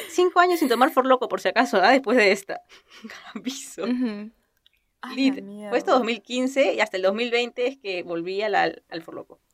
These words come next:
Speaker 2: Todos volvemos a lo que nos hace daño.
Speaker 1: Pero yo creo que me han drogado ese día, li-, literal, porque he chupado Forloco varias veces ahora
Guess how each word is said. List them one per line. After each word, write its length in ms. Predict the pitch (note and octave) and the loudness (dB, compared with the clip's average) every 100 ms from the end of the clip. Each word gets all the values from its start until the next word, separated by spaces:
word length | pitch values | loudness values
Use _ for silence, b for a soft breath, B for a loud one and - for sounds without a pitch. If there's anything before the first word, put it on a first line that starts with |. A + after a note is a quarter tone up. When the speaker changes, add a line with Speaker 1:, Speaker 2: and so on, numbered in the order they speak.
| _ | _
Speaker 2:
Todos 180 | C4+ A#3 | -12 -10
volvemos 460 | A#3 G#3 G3 G3 A3+ | -8 -8 -8 -8 -4
a 60 | |
lo 100 | A3+ | -4
que 80 | G#3 | -4
nos 160 | G3 G3 | -6 -8
hace 180 | G3 F#3+ | -4 -4
daño. 520 | F#3+ F#3 F#3 F3+ G3+ | -2 -6 -8 -12 -10
Speaker 1:
Pero 200 | A3 G#3+ | -4 -2
yo 140 | G#3 B3+ | -2 -2
creo 120 | D#4+ | -4
que 60 | G#3+ | -4
me 80 | |
han 80 | G#3 | -2
drogado 340 | G#3 G3 F3 F#3 | 2 2 2 0
ese 180 | F3 E3 | -4 -2
día, 340 | D#3+ D#3 E3 | 0 0 -2
li-, 200 | G#3+ G#3 - | -4 -8 -8
literal, 600 | G#3 G3 F3+ F3 D#3+ _ _ - | -10 -2 2 4 2 _ _ -2
porque 440 | G3 E3+ E3+ D#3+ | -2 -2 -6 -6
he 60 | - | -8
chupado 260 | B3 A3 A#3 | -6 -4 -2
Forloco 380 | F3 E3+ E3+ | 0 -2 -2
varias 180 | F3 F#3+ | -4 -4
veces 300 | F3+ E3+ F#3 | -6 -8 -6
ahora 560 | C#3+ D3+ D#3 F#3 C4 | -2 0 4 4 2